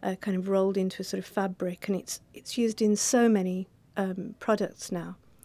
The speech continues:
So, for example, uh, when you get on an aeroplane, um, the air filtration unit has that sort of element within it, so that if you get on,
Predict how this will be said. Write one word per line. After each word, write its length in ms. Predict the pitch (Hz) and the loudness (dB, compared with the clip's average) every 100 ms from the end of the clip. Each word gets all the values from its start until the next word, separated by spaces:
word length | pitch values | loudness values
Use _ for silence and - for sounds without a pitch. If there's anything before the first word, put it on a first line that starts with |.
| - - - | -20 -20 -18
So, 340 | - 202 185 185 | -4 2 2 2
for 140 | - | 0
example, 680 | 190 202 190 185 202 185 - | -2 0 -2 -2 -4 -4 -4
uh, 260 | - 180 180 - - | -6 -4 -6 -12 -6
when 140 | 226 208 | 2 2
you 80 | |
get 180 | 208 208 | 4 2
on 140 | 196 185 | 2 0
an 120 | 185 | 0
aeroplane, 760 | 208 208 202 214 185 185 202 - _ _ _ _ _ _ _ _ _ - - - | 2 2 0 -4 -2 -2 -4 -6 _ _ _ _ _ _ _ _ _ -14 -12 -4
um, 420 | 202 185 185 - - | -4 -2 -4 -8 -2
the 120 | 214 | 0
air 120 | 208 | 2
filtration 640 | 208 190 190 208 202 - 196 | 0 -2 -2 -2 -2 -2 -4
unit 400 | 190 180 175 - - - - | -4 -4 -6 -10 -16 -20 -12
has 500 | 226 202 180 175 - _ _ _ | -4 -2 -2 -6 -10 _ _ _
that 280 | 220 208 185 | -4 -4 -4
sort 260 | - 196 - | -6 -6 -2
of 60 | |
element 600 | 208 202 190 190 185 - - | 0 0 0 -2 -4 -8 -8
within 340 | 208 196 214 196 | -2 2 4 2
it, 220 | 180 - | -2 -6
so 240 | - 208 | 0 0
that 220 | 190 175 - | 2 -2 -6
if 140 | 190 | -6
you 60 | 208 | -4
get 200 | 208 196 | 0 0
on, 220 | 190 190 | 0 -2